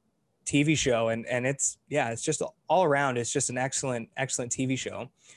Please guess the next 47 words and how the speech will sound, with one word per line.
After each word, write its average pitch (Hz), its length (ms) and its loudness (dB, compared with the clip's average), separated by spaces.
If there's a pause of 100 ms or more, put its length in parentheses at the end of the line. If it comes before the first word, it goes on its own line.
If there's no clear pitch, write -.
(280)
But 156 240 2
the 165 80 2
fact 220 320 0
that, 180 340 2
you 151 140 0
know, 143 160 4
it 135 80 -2
was 135 120 0
named 151 260 2
after 147 280 2
her, 139 240 2
starring 143 360 0
her, 131 360 4
and, 120 300 -2
you 135 120 -4
know, 120 140 -2
just 127 220 0
so 180 140 4
groundbreaking 127 640 0
in 120 120 -4
what 123 140 0
it 120 160 -2
did. 123 400 2 (440)
And 135 380 2
the 143 80 4
character 196 560 2
that 165 180 4
Mary 143 300 4
plays, 135 760 0 (960)
she - 160 0
works 170 320 4
at 175 100 4
a 147 240 4
news 143 320 4
station, 120 640 -2 (480)
and 135 420 4
I - 20 6
believe 185 300 4
she's 170 180 2
a 160 40 4
producer 123 680 0
or 120 60 -2
something 127 360 0
like 117 200 -6
that. 113 260 -2
But, 131 220 -6
but 143 160 2